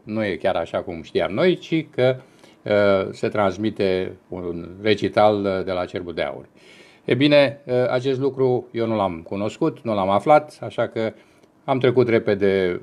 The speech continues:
pe pilot automat, uh, înainte de a mă enerva foarte tare. Pe urmă m-am regândit, răzgândit, erau invitații acolo, m-am gândit la cei de acasă care n-au nicio vină și ne-am mutat într-un alt studio, de unde am transmis live cu imagine. A fost un vlog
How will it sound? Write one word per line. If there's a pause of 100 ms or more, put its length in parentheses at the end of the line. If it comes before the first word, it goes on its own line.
(260)
pe
pilot
automat,
uh, (340)
înainte
de
a (360)
mă
enerva
foarte
tare.
Pe
urmă
m-am
regândit,
răzgândit,
erau
invitații
acolo,
m-am
gândit
la
cei
de
acasă
care
n-au
nicio
vină
și (360)
ne-am
mutat
într-un
alt
studio,
de
unde
am
transmis (400)
live (800)
cu
imagine.
A
fost
un
vlog